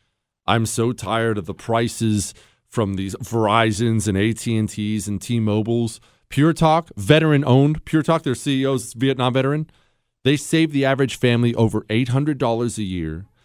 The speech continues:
They do it without sacrificing coverage 'cause they're on the same network as everyone else. And switching is cake.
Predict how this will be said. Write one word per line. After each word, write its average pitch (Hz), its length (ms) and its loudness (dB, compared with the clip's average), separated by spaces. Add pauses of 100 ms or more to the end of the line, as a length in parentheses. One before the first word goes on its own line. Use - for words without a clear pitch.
(200)
They 135 160 2
do 117 220 0
it 117 60 -4
without 110 420 0
sacrificing 127 800 0
coverage 101 460 0
'cause 110 160 0
they're 117 140 4
on 107 100 2
the 101 80 0
same 139 300 4
network 120 360 2
as 110 160 2
everyone 110 380 4
else. 90 400 0
And 143 480 4 (200)
switching 196 760 -2 (280)
is 131 160 -2
cake. - 500 0